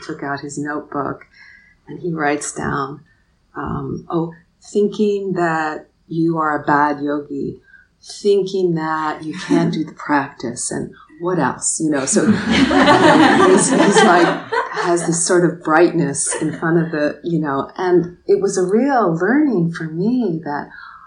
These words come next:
"Oh, this is what needs to be seen. These are thoughts in the mind. These are beliefs happening." And I, I'm not sure if the man was sort of receiving that clearly, but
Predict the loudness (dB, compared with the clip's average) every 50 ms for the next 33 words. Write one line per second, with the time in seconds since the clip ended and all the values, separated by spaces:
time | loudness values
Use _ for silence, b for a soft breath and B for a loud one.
0 | B B _ -8 -6 -6 -4 -4 -4 -4 -6 -6 -8 -12 -18 _ _ _ -8 0
1 | 2 2 2 2 0 -6 -6 -8 -6 -4 -4 -4 -2 -2 -4 -4 -6 -8 -10 -10
2 | -10 -8 -8 -10 -8 -10 -10 -10 -8 -8 -6 -4 -4 -4 -6 -8 -10 -12 -14 -18
3 | _ -18 -16 -14 -12 -12 -12 -14 -14 _ -8 -6 -6 -6 -6 -8 -8 -8 -8 -8
4 | -8 -10 -12 -12 -14 -12 -12 -10 -8 -6 -6 -6 -6 -6 -6 -6 -6 -6 -4 -4
5 | -4 -4 -4 -4 -6 -8 -10 -12 -10 -10 -10 -10 -10 -10 -10 -8 -8 -6 -6 -8
6 | -10 -10 B B B B B B B B B B B B B _ _ -4 -2 0
7 | 2 0 0 0 -2 0 2 0 0 0 -2 -4 -2 -2 -2 -2 -4 -4 -2 -2
8 | 0 0 0 0 0 0 0 -2 -2 0 -2 -2 -2 -2 -2 -2 -2 0 0 -2
9 | -2 -4 -12 -14 -16 -20 _ _ _ _ _ _ _ _ _ _ _ _ _ -10
10 | -10 -8 -2 0 0 0 0 -2 -2 -2 -2 0 0 0 -2 -2 -2 -4 -6 -6
11 | -10 -10 -10 -8 -8 -6 -6 -8 -6 -6 -4 -4 -2 -4 -4 -6